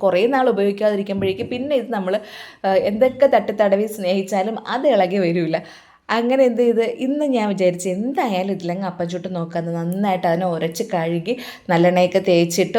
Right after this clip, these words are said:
ഒന്ന് അപ്പം ചുട്ട് നോക്കി. എവിടെ ഫുള്ള് അതിലൊട്ട് പിടിച്ച് പിന്നെ അതിനെ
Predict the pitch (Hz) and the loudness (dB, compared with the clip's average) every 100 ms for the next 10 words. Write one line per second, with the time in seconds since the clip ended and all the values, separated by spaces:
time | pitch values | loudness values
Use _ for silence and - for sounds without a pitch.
0 | 214 226 190 185 180 165 180 165 160 - | 2 4 2 2 0 -2 -2 -2 -4 -4
1 | 175 170 180 180 180 190 196 214 226 - | 0 4 4 2 0 0 2 2 2 0
2 | - - - 190 185 180 175 196 180 170 | -6 -18 -2 2 4 4 4 2 2 0
3 | 220 202 190 208 214 | -2 -4 -2 0 2